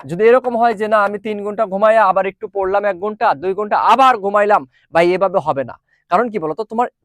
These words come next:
টানা ঘুম এটা তোমার শরীরের জন্য ভালো এবং তোমার কি বলতো মাথার জন্য ভালো, তোমার ব্রেনের জন্য ভালো এবং তোমার পড়াশোনার ক্ষেত্রে কি বলতো অন্যরকম তোমার দেখবা যে কাজে লাগবে। তোমার কোনো কিছুতে কি বলতো তোমার প্যারা লাগবে না। কিন্তু তুমি যদি দুই ঘন্টা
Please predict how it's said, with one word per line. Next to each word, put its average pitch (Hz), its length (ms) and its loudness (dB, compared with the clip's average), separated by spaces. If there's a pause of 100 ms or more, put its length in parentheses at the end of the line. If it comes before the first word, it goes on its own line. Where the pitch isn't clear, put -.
(160)
টানা 277 320 2 (180)
ঘুম 156 180 -6 (460)
এটা 202 200 -4
তোমার 202 240 -8
শরীরের 202 380 0
জন্য 233 120 -6 (120)
ভালো 269 160 -6 (300)
এবং 165 180 -6
তোমার 185 180 -6
কি - 100 -14
বলতো 143 180 -6 (100)
মাথার 160 340 -6
জন্য 208 120 -4 (100)
ভালো, 269 180 -6
তোমার 190 200 -4
ব্রেনের 160 300 -4
জন্য 214 120 -6 (100)
ভালো 269 120 -6 (260)
এবং 180 180 -8
তোমার 196 140 -4 (100)
পড়াশোনার 233 440 -2
ক্ষেত্রে 190 260 -12
কি 160 120 -10
বলতো 147 180 -8 (240)
অন্যরকম 214 580 -2
তোমার 151 200 -12
দেখবা 135 200 -10
যে 175 120 -14
কাজে 131 220 -4
লাগবে। 117 220 -14 (320)
তোমার 170 160 -2 (360)
কোনো 254 200 0
কিছুতে 247 300 -6
কি 165 140 -10
বলতো 143 160 -6 (120)
তোমার 214 140 -4 (120)
প্যারা 269 260 4
লাগবে 117 280 -4
না। - 40 -20 (260)
কিন্তু 185 200 -4
তুমি 220 140 -6
যদি 233 120 -6 (260)
দুই 220 180 -2
ঘন্টা 226 180 -2